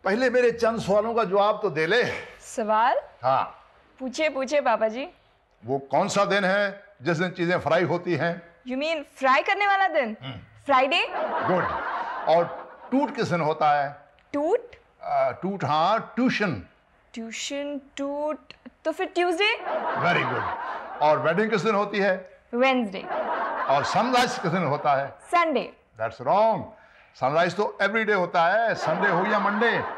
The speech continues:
Speaker 1: लेकिन आज तो संडे नहीं है और इसी के साथ जुड़ा हुआ है मेरा आखिरी सवाल। तुम आज कॉलेज क्यों नहीं गई?
Speaker 2: वो बस ऐसे ही नहीं गई पापा जी।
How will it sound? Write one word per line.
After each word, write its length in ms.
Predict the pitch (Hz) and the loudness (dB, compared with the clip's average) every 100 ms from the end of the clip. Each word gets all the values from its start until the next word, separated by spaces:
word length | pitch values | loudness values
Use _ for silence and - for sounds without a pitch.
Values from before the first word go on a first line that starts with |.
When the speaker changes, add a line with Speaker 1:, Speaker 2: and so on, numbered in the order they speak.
| - - - 131 | -12 -14 -10 -8
Speaker 1:
लेकिन 260 | 143 151 - - | -6 -6 -6 0
आज 260 | 147 190 185 | 2 2 0
तो 80 | 214 | -4
संडे 320 | 196 202 214 | -2 -2 0
नहीं 220 | 214 226 220 | 0 -2 0
है 380 | 196 190 185 - - | 0 0 -4 -16 -8
और 220 | 147 - - | -6 -6 -8
इसी 200 | 139 247 | -4 -2
के 80 | 208 | 0
साथ 200 | 170 147 | 2 0
जुड़ा 200 | 143 135 | 0 0
हुआ 240 | 117 123 | 2 0
है 80 | 131 | 2
मेरा 160 | 131 | 2
आखिरी 480 | 135 - 160 160 147 | 0 0 -2 0 -2
सवाल। 280 | 127 120 104 - - _ _ - | -4 0 0 -2 -20 _ _ -10
तुम 120 | 120 | -4
आज 140 | 123 | -4
कॉलेज 260 | - 143 160 | -2 -2 0
क्यों 120 | 185 | -2
नहीं 100 | 185 | -2
गई? 140 | 175 175 - _ _ - | -2 -4 -10 _ _ -18
Speaker 2:
वो 420 | 233 233 302 320 | -12 -4 0 0
बस 500 | 226 240 302 320 - - _ _ - - | 0 0 0 0 -6 -18 _ _ -18 -4
ऐसे 320 | 165 302 370 | -2 0 -2
ही 60 | |
नहीं 140 | 359 294 | -2 -2
गई 100 | 269 | -2
पापा 240 | 254 247 | -2 -2
जी। 180 | 240 277 | -4 -6